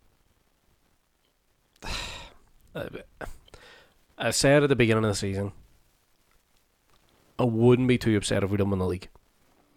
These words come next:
I don't think it'll be this year. It'll be next year.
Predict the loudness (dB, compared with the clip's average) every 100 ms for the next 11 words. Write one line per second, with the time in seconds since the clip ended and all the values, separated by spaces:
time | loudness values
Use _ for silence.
0 | _ _ _ -10 -8 -4 -2 0 2 2
1 | 0 0 -2 -4 -6 -10 _ -20 -20 -6
2 | -2 0 -2 -4 -4 -2 -4